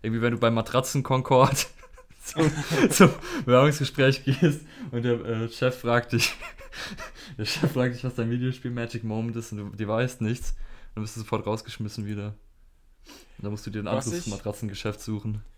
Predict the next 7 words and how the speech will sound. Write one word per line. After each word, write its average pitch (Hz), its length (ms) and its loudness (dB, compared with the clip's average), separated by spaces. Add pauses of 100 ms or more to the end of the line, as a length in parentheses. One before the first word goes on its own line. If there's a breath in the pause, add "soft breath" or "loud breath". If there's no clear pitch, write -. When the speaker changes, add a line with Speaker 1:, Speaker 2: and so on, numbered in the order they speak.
(400)
Speaker 2:
noch 120 300 -12
nie 170 400 -12 (420)
verstanden 113 800 -16
hab, - 140 -20 (460)
Speaker 1:
Ja. 104 440 -4 (760 soft breath)
Speaker 2:
sind 110 520 -12 (200)
Horrorshooter. 87 920 -10